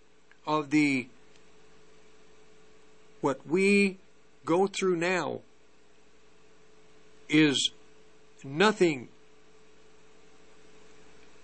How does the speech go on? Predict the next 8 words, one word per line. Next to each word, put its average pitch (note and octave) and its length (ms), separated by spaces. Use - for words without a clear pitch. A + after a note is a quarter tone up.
compared E3 560
to C#3 80
what D#3 240
is C#3 220
going D3+ 280
to C3+ 140
be C3 400
the, B2+ 240